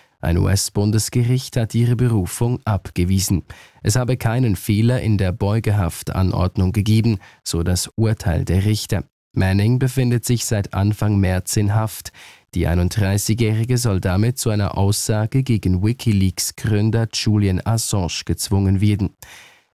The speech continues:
Chelsea Manning hatte Geheimnisse des U-S-Militärs an die Internetplattform WikiLeaks weitergegeben. Sie wurde bereits zu einer Gefängnisstrafe verurteilt, später aber vom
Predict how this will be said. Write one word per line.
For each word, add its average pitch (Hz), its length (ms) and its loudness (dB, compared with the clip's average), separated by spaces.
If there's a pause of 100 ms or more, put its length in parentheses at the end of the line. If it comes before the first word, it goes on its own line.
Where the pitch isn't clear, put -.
Chelsea 123 340 0
Manning 113 460 2
hatte 127 240 0
Geheimnisse 107 720 0
des 87 240 -2
U-S-Militärs 104 1080 0 (220)
an 110 120 2
die 104 140 0
Internetplattform 92 1080 0
WikiLeaks 98 800 0
weitergegeben. 101 840 0 (400)
Sie - 160 -6
wurde 80 220 0
bereits 92 540 0
zu 104 100 0
einer 95 220 0
Gefängnisstrafe 101 1080 0
verurteilt, 104 720 -2 (240)
später 95 580 -2
aber 117 280 0
vom 87 260 0